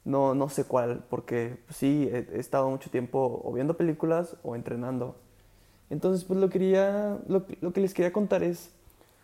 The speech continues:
un pensamiento que se me vino cuando estaba viendo una de estas películas. No es nada relevante la película, pero sí, sí, sí lo sentí como que algo,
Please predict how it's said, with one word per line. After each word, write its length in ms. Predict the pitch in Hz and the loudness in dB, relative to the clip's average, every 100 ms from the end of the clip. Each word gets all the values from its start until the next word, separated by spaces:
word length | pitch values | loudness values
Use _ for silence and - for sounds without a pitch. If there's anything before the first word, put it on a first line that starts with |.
| _ | _
un 120 | 170 | -4
pensamiento 440 | 165 196 202 180 202 | 0 2 2 2 0
que 80 | 185 | 0
se 100 | 165 | 0
me 100 | 143 | 2
vino 300 | 139 147 156 | 2 2 2
cuando 680 | 170 156 143 131 131 - - | 0 2 2 2 -2 -8 -12
estaba 320 | - 143 147 | -4 2 2
viendo 680 | 151 147 151 151 135 110 - - - _ _ _ - | 2 0 2 2 0 -4 -8 -12 -18 _ _ _ -6
una 200 | 147 156 | 0 2
de 40 | |
estas 200 | 156 160 | 0 -2
películas. 640 | - 143 143 139 135 - _ _ _ _ _ _ _ _ _ _ - | -2 -2 0 -4 -6 -10 _ _ _ _ _ _ _ _ _ _ -4
No 200 | 170 180 | 2 4
es 100 | 196 | 6
nada 180 | 214 220 | 6 6
relevante 420 | 202 160 160 170 | 6 4 4 6
la 120 | 170 | 6
película, 420 | 143 143 160 185 | 6 4 4 2
pero 440 | 170 143 139 123 147 - _ _ _ _ | 4 4 2 0 -6 -14 _ _ _ _
sí, 280 | - 175 - | -2 -2 0
sí, 340 | - 170 156 | -2 -2 -2
sí 120 | 185 | 0
lo 100 | 175 | 0
sentí 260 | 196 175 170 | 2 0 0
como 240 | 180 185 | 0 0
que 100 | 170 | 2
algo, 600 | 139 147 165 160 139 - | 2 4 4 2 0 -8